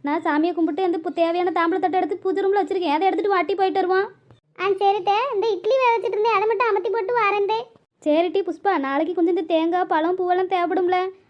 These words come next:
Speaker 1: அதெல்லாம் அவன்கிட்ட இந்த சிட்டை எழுதி கொடுத்து வாங்கிட்டு வர சொல்லுமா. நாளைக்கு எதையும் மறந்துடாம ஒரு ஒரு பொருளா சொல்லி விட்டுட்டு இருக்காம அவன்கிட்ட சிட்டையை கொடுத்து வாங்கிட்டு வர சொல்லு எல்லாத்தையும் மொத்தமா.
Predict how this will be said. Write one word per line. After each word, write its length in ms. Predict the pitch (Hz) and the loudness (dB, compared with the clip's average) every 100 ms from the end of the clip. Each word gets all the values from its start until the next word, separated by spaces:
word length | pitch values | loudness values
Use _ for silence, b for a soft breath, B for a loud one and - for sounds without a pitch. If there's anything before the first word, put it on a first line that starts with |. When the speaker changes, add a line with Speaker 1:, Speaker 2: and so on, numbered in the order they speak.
| - | -4
Speaker 1:
அதெல்லாம் 420 | 320 349 381 349 | 0 2 2 2
அவன்கிட்ட 160 | 330 | 0
இந்த 120 | 370 381 | -2 -2
சிட்டை 240 | 370 294 | -4 -2
எழுதி 140 | 381 381 | -2 0
கொடுத்து 220 | 359 403 | -2 0
வாங்கிட்டு 300 | 370 339 392 | 0 0 0
வர 100 | 392 | 0
சொல்லுமா. 300 | 359 370 392 | 0 0 0
நாளைக்கு 360 | 359 330 359 359 | 0 0 0 0
எதையும் 240 | 392 415 | 0 0
மறந்துடாம 480 | 349 349 392 359 381 381 - _ | 2 2 2 2 0 -4 -20 _
ஒரு 180 | 320 339 | -2 2
ஒரு 100 | 381 | 2
பொருளா 220 | 370 381 | 2 2
சொல்லி 240 | 415 381 403 | 2 2 2
விட்டுட்டு 240 | 403 392 | 0 -4
இருக்காம 280 | 381 403 427 | -2 0 2
அவன்கிட்ட 240 | 359 370 392 | 2 0 -2
சிட்டையை 240 | 359 403 | -2 0
கொடுத்து 300 | 403 339 415 | 0 0 0
வாங்கிட்டு 120 | 370 | 0
வர 120 | 359 | 0
சொல்லு 220 | 403 370 359 | 0 0 2
எல்லாத்தையும் 340 | 359 320 370 | 0 0 0
மொத்தமா. 300 | 302 359 302 | 2 2 2